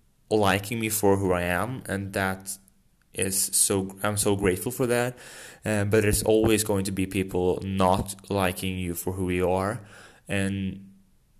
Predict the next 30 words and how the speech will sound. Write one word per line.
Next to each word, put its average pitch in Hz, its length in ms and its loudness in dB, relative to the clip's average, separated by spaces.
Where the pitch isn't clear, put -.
I 123 180 2
know 135 300 2
that's 104 400 2
life. 104 560 0
I 95 180 0
am 95 400 0
not 120 380 4
expecting 110 540 -2
everyone 107 600 2
to 98 320 2
like 90 400 -2
me. 110 280 -6
I 104 140 -2
don't 98 160 0
want 92 260 0
that 101 240 4
to 104 100 0
be 98 180 2
true, 104 480 2
but 101 160 2
I 107 160 4
want 104 560 0
people 98 440 -2
to 98 200 -8
not 95 420 -2
judge 107 360 0
each - 180 -8
other, 76 400 -2
'cause 98 380 -4
sometimes 107 960 -2